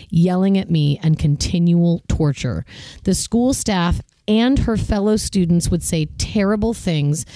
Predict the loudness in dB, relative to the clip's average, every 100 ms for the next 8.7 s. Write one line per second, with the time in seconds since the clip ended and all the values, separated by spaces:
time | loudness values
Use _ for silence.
0 | -20 -20 -4 -2 0 0 0 0 -2 0
1 | 0 0 -6 _ _ -8 0 2 2 0
2 | -2 -2 0 0 0 -2 -4 0 0 2
3 | 0 0 0 0 0 0 -2 -8 -18 -8
4 | -2 -2 -2 0 0 0 -2 0 2 0
5 | 0 0 2 2 2 2 0 -2 -4 -12
6 | -20 -20 -10 -2 -2 -2 -2 0 0 0
7 | -4 0 0 0 -2 -2 0 0 0 0
8 | 0 0 0 2 2 0